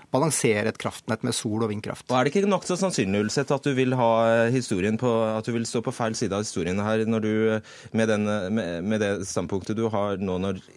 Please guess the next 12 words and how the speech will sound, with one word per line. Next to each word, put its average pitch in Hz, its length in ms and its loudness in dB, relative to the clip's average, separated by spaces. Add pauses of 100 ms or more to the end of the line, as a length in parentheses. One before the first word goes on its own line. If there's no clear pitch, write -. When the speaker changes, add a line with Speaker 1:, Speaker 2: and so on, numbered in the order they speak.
(160)
Speaker 2:
helt 131 180 -2
sikkert - 680 -6
det 104 80 -6
vil 101 120 -4
være 101 180 -2
mulig 87 180 -2
å 95 60 -2
lagre 82 680 -2
solenergi 73 680 -6
om 71 280 -10 (200)
snar-, - 280 -10 (120)
ja, - 100 -6